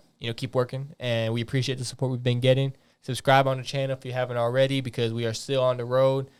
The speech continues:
I don't even know what number we're at right now. When we started recording, it was two seventy-seven.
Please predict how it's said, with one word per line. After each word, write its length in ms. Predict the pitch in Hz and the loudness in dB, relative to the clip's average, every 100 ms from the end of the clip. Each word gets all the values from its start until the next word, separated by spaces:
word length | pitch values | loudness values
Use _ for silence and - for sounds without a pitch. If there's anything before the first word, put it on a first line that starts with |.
| _ - | _ -6
I 80 | 113 | -4
don't 120 | 120 | -2
even 140 | 120 | -2
know 100 | 123 | -2
what 200 | 123 127 | 0 2
number 220 | 123 127 123 | 2 0 0
we're 180 | 123 | 4
at 180 | 123 120 | 6 6
right 200 | 123 120 | 4 2
now. 300 | 127 131 127 - _ | 2 0 0 -6 _
When 100 | 131 | -8
we 60 | 123 | -6
started 300 | - 135 131 | -2 -2 -2
recording, 360 | 123 147 143 127 | -8 -8 -6 -6
it 40 | |
was 80 | 120 | -10
two 140 | - | -12
seventy-seven. 720 | 131 135 127 127 151 147 143 | -4 -2 -2 2 4 4 2